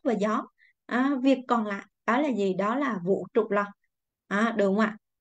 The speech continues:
À, và lòng biết ơn cũng như vậy. Ừ, việc của chúng ta đó là gì? Đó là chúng ta phải gieo được cái hạt giống của lòng biết ơn. À, và khi mà bên trong của chúng ta đủ đầy, à, thì những cái bước còn lại, à, vũ trụ sẽ lo hết các anh chị nha.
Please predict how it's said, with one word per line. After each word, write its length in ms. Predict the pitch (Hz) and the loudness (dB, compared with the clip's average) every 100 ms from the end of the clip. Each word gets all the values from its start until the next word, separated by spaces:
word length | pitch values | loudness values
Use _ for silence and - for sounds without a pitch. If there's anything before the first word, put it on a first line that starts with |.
| _ | _
À, 160 | 214 226 | 0 2
và 340 | 240 226 214 202 | 2 2 0 -2
lòng 220 | 233 233 | -2 -2
biết 160 | 311 269 | -2 0
ơn 220 | 254 247 | -2 -2
cũng 140 | 190 | -4
như 120 | 196 240 | -4 -4
vậy. 120 | 220 - _ _ - | -6 -10 _ _ -2
Ừ, 320 | 240 247 240 | 2 4 6
việc 200 | 233 220 | 6 6
của 100 | 190 214 | 0 -2
chúng 160 | 247 | -2
ta 220 | 247 233 | -2 -2
đó 160 | 214 226 | -2 -2
là 80 | 285 220 | -2 -2
gì? 160 | 202 | -2
Đó 160 | 190 196 | -2 -4
là 140 | 269 254 | -6 -4
chúng 140 | 202 226 | -6 -4
ta 140 | 247 | -4
phải 100 | 185 170 | -4 -4
gieo 320 | 196 277 269 - _ _ | 2 4 2 -6 _ _
được 160 | 214 214 | 0 2
cái 100 | 254 | 2
hạt 160 | 269 247 214 | -2 -4 -2
giống 280 | 208 247 - | 0 0 -2
của 220 | - 190 196 | 2 4 2
lòng 260 | 240 202 | -2 -4
biết 180 | 226 247 | -4 -2
ơn. 200 | 240 220 - - _ - | -2 -2 -8 -20 _ -4
À, 160 | 233 233 | -2 0
và 140 | 220 - | 0 2
khi 160 | 254 | 2
mà 120 | 240 | 2
bên 200 | 185 214 | -2 -4
trong 180 | 226 233 | -4 -4
của 120 | 208 - | -4 -4
chúng 140 | 220 | -2
ta 140 | 233 214 | -2 0
đủ 260 | 190 - | -2 -2
đầy, 240 | 220 196 190 - - | 0 0 -2 -8 -4
à, 260 | 214 202 190 | -2 -2 0
thì 120 | 196 | 0
những 220 | 185 190 | 0 0
cái 100 | 247 | -2
bước 180 | 240 370 269 | 0 -2 -2
còn 200 | 208 190 | -2 -2
lại, 140 | 196 - - - - | -4 -6 -20 -20 -8
à, 120 | 190 185 | -2 2
vũ 180 | 185 185 | 2 4
trụ 180 | 214 - | 2 2
sẽ 200 | - 175 | -4 0
lo 280 | 196 240 240 | 2 2 2
hết 180 | 269 277 | 0 -2
các 80 | 269 | -2
anh 100 | 247 | -2
chị 80 | 196 | 0
nha. 200 | 233 | -2